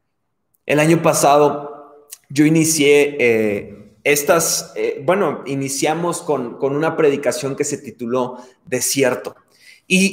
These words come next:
y esta prédica a muchos les gustó porque muchos se sintieron identificados con, con el desierto, con este, este lugar de prueba, de, de dificultad. Y sé que algunos se siguen sintiendo allí.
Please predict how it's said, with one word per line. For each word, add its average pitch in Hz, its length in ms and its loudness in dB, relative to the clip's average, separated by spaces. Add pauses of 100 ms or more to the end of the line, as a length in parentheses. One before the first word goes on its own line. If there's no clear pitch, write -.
y 185 100 4
esta 196 280 4
prédica 180 440 4
a 147 60 4
muchos 156 340 2
les 175 160 2
gustó 151 360 0
porque 139 240 -6
muchos 143 340 -6
se 156 80 -4
sintieron 139 540 -2
identificados 127 1200 0 (380)
con, 123 340 -2
con 123 260 -4
el 127 160 -2
desierto, 131 680 -2
con 123 180 -2
este, 139 440 2
este 139 200 0
lugar 131 380 -2
de 139 100 0
prueba, 139 720 -6
de, 113 160 -2
de 123 200 -6
dificultad. 120 840 -4 (540)
Y 170 100 -2
sé 226 220 0
que 220 100 4
algunos 160 360 2
se 139 100 -2
siguen 139 360 0
sintiendo 120 580 -6
allí. 107 260 -4